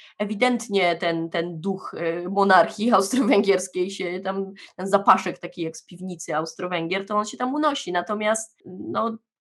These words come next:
jakby nie tylko, Chorwacja jest bardzo różnorodna, więc, więc tak, tak, tutaj trochę oddryfowali, ale oni nawet nie dryfowali sami, jak, jak, jak w tej Kamiennej Tratwie. Cieszę się, że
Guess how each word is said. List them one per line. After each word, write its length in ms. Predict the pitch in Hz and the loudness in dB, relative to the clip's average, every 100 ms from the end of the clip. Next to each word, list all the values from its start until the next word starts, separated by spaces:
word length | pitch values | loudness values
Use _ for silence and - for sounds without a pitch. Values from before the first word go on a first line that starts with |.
| _ - | _ -6
jakby 380 | 175 196 208 202 | 0 2 2 2
nie 160 | 214 | 2
tylko, 380 | 208 247 220 151 | 2 0 0 -4
Chorwacja 400 | 160 135 165 175 | -2 0 0 0
jest 120 | 180 | -2
bardzo 240 | 170 175 180 | -2 -2 -4
różnorodna, 680 | 196 180 175 170 160 147 143 | -4 0 2 2 2 -6 -6
więc, 380 | 143 151 - _ _ _ - | -8 -10 -12 _ _ _ 0
więc 180 | 202 214 | 4 6
tak, 240 | 185 - | 6 6
tak, 180 | 151 - | 0 0
tutaj 220 | 220 220 | 0 2
trochę 280 | 214 220 180 | 4 4 4
oddryfowali, 840 | 214 170 180 208 202 190 202 240 | 4 4 2 2 4 8 8 8
ale 240 | - 208 208 | 6 6 6
oni 320 | 214 226 226 | 4 0 -2
nawet 380 | 214 202 214 220 | -2 -2 -4 -4
nie 100 | 208 | -6
dryfowali 540 | 208 202 202 220 226 | -6 -8 4 6 6
sami, 440 | 202 202 180 175 160 | 4 6 6 4 0
jak, 240 | 160 - | -2 -4
jak, 220 | 160 160 | -6 -6
jak 180 | 156 156 | -10 -10
w 40 | |
tej 160 | - 160 | -8 -6
Kamiennej 400 | 165 160 160 156 | -4 -2 -2 2
Tratwie. 320 | 175 165 175 | 4 4 2
Cieszę 240 | 170 175 180 | -10 -12 -10
się, 140 | 165 | -10
że 160 | 165 | -10